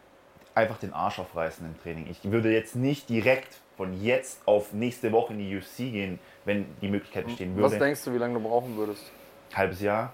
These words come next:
Speaker 1: acht Monate.
Speaker 2: Okay. Also
Speaker 1: Du bist, ich weiß, du bist mehr in der Szene
Speaker 2: Ah,
Speaker 1: drin.
Speaker 2: ich
Speaker 1: Ist
Speaker 2: bin,
Speaker 1: es möglich?
Speaker 2: also,
Speaker 1: Ist es
Speaker 2: ma-,
Speaker 1: nicht möglich?
Speaker 2: wenn ich dir dazu was sagen darf,
Speaker 1: Ja.
Speaker 2: ich glaube, dass
Speaker 1: Gerne.
Speaker 2: das nicht ausreicht.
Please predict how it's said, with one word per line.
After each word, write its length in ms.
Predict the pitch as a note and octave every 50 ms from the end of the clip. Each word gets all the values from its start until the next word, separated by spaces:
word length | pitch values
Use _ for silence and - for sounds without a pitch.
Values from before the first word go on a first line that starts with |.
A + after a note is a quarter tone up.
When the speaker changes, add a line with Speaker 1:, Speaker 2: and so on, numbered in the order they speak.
| - - - - - - - - - - - - - - - - - - -
Speaker 1:
acht 200 | G#2 - - A2
Monate. 500 | G#2+ A2 A#2 A#2 A2+ - - B2+ B2+ B2 - - -
Speaker 2:
Okay. 260 | A#2 A2 - - A#2 A2+ - - - - - - - - - - - - - -
Also 240 | - C3+ C3+ D3 D3+
Speaker 1:
Du 80 | D3+ D#3
bist, 240 | F3 G3 - - - - C#3 C3+ A#2+
ich 80 | B2 B2
weiß, 220 | D3+ D#3+ - C#3+
du 80 | D3 D3+
bist 160 | E3+ - -
mehr 120 | D3 D#3+
in 60 | E3+ D#3+
der 80 | -
Szene 280 | - - D#3 D3+ C#3+ C3
Speaker 2:
Ah, 20 | A#2+ B2+
Speaker 1:
drin. 80 | E3
Speaker 2:
ich 80 | F3+ D3+
Speaker 1:
Ist 60 | D3 -
Speaker 2:
bin, 100 | - -
Speaker 1:
es 60 | -
möglich? 200 | E3+ E3+ E3+ E3
Speaker 2:
also, 180 | F3 E3+ D#3+ C#3+
Speaker 1:
Ist 80 | C3+
es 100 | C#3+ C#3
Speaker 2:
ma-, 80 | D#3 E3+
Speaker 1:
nicht 80 | E3+ E3+
möglich? 140 | E3 D#3+ C#3+
Speaker 2:
wenn 140 | D#3 D#3+ D#3+
ich 120 | F3+ F3 -
dir 200 | F#3 F3+ F3 E3
dazu 280 | D#3+ E3 D#3+ - D3+
was 100 | D3 C#3
sagen 220 | C#3+ D3 D#3 E3 D#3+
darf, 200 | D#3 D#3 D3+ C#3+
Speaker 1:
Ja. 40 | C#3+
Speaker 2:
ich 100 | B2+ -
glaube, 300 | - C#3+ C3+ C3+ C3 C3
dass 80 | A#2+ A#2
Speaker 1:
Gerne. 180 | B2 A#2 G#2 F#2
Speaker 2:
das 160 | B2 A#2+ -
nicht 180 | A#2 G#2 -
ausreicht. 480 | A#2 - - - - - G1+ - -